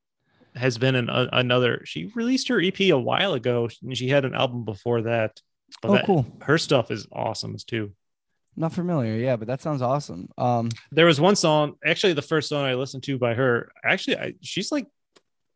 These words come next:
Speaker 1: only, like, eighteen, nineteen or twenty or something like that. I listened, the one
Speaker 2: Love
Speaker 1: song
Speaker 2: that.
Speaker 1: I listened to her, 'cause I'm affiliated with Nippertown, so I was listening to the Nippertown
Speaker 2: Mm-hmm.
Speaker 1: playlist. Uh, I think the song's called four fifteen. I'm like, "Holy fuck, this kinda sounds like Florence and the Machine." And then I got into her E P,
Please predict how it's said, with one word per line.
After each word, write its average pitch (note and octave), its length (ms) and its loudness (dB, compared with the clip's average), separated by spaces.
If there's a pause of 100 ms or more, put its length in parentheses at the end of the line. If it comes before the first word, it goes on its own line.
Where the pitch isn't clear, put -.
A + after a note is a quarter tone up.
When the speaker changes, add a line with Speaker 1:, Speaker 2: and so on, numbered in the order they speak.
Speaker 1:
only, E3 200 0
like, B2 260 0
eighteen, D#3 340 0
nineteen C#3 280 -2
or A2+ 40 -4
twenty D3+ 260 -4
or A2+ 60 -2
something A2 220 -8
like A2 160 -4
that. A#2 160 4
I A#2 60 2
listened, C3+ 280 -2
the B2+ 80 -2
one B2+ 140 4
Speaker 2:
Love C#3+ 80 4
Speaker 1:
song C#3 180 0
Speaker 2:
that. C3+ 60 2
Speaker 1:
I C3 40 4
listened C3 240 0
to A2+ 160 -8
her, A#2+ 240 -2 (400)
'cause B2 460 0
I'm B2+ 160 -2
affiliated B2+ 580 2
with - 80 -6
Nippertown, A#2+ 680 -2
so A#2 140 -2
I A2+ 60 -2
was G#2+ 160 -6
listening A#2 420 -6
to A#2+ 100 -6
the A2+ 100 -4
Nippertown A#2 580 -2
Speaker 2:
Mm-hmm. - 100 -4
Speaker 1:
playlist. B2+ 440 0 (880)
Uh, G1+ 400 -10 (300)
I C3 80 -6
think B2 200 -4
the A#2+ 60 -10
song's B2+ 300 -2
called B2 240 0
four C3+ 240 0
fifteen. C3+ 500 -4
I'm A#2 120 -4
like, A#2+ 120 -4
"Holy D#3 220 -4
fuck, C3+ 240 -6
this - 160 -10
kinda D#3 240 -2
sounds - 260 -2
like A#2 140 -6
Florence B2 420 -2
and A#2 100 -4
the A2 60 -6
Machine." G#2+ 460 -6
And A2 100 -6
then C3 100 0
I C3 80 2
got C3+ 220 2
into C#3 280 0
her B2 140 0
E C3 120 0
P, C3 420 -4